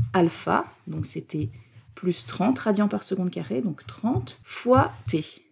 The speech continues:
Donc t, on a calculé ici, c'était un virgule quarante-cinq secondes. Et donc là, si on fait le calcul, on va obtenir que oméga,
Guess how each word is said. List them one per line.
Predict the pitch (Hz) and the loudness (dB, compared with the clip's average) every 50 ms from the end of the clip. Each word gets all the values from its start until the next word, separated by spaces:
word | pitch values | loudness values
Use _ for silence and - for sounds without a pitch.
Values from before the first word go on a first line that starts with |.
| - - _ - | -20 -16 _ -4
Donc | 160 151 147 - - - | -2 -2 -2 -4 -6 -2
t, | - 170 175 214 - | 4 8 8 8 8
on | - 180 | 4 0
a | 165 160 | 0 0
calculé | 165 - 160 156 - - 151 147 | 0 0 0 0 0 -4 -4 -4
ici, | - 147 - 202 | -2 -2 -2 -4
c'était | 214 - - - 160 - - | -2 -4 -2 -2 -2 -2 0
un | 170 175 | 0 0
virgule | 170 170 160 151 135 - 160 180 202 - - | 0 0 -4 -6 -4 -6 -6 -6 -6 -8 -10
quarante-cinq | - 170 151 147 143 135 - - - 101 98 - - - _ - - - _ _ _ | -8 -8 -6 -6 -6 -6 -6 -8 -6 -6 -8 -8 -10 -14 _ -20 -20 -20 _ _ _
secondes. | - - - 185 165 135 135 131 - _ - - | -10 -2 -2 -2 -2 -2 -6 -6 -10 _ 4 4
Et | 170 | 6
donc | 156 139 - - | 6 6 2 2
là, | 156 143 131 - - | 0 -2 -2 -2 -2
si | - - - 220 190 | 0 2 4 4 4
on | 170 | 4
fait | - - 175 | 4 2 0
le | 151 147 | 0 0
calcul, | - 127 - - - - 151 170 - - | -2 -6 -8 -8 -6 -4 -4 -4 -4 -4
on | 165 | -2
va | 156 160 160 - | 0 0 2 4
obtenir | 180 175 - - 151 147 143 170 196 - - | 2 0 2 0 -2 0 0 -2 -4 -6 -4
que | - - - - | -2 -2 0 2
oméga, | 175 175 165 147 131 123 131 123 147 101 | 2 2 2 2 0 -2 -4 -4 -4 -4